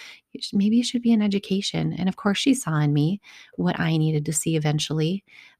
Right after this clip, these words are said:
Uh, I had been a <laughs> Sunday school teacher. I had served as a teacher assistant in the high school.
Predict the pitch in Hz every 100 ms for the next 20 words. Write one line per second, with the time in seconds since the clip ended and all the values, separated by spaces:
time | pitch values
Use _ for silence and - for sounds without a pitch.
0 | _ _ - 165 156 - 175 175 165 -
1 | - 175 175 175 - - - 185 180 180
2 | - 165 156 160 - 151 165 - - -
3 | - - 175 165 170 - - _ _ -
4 | 165 180 180 - 175 170 - 170 156 156
5 | 156 - _ _ - - - 202 190 175
6 | 165 180 - 180 190 - 180 160 165 156
7 | - 160 165 170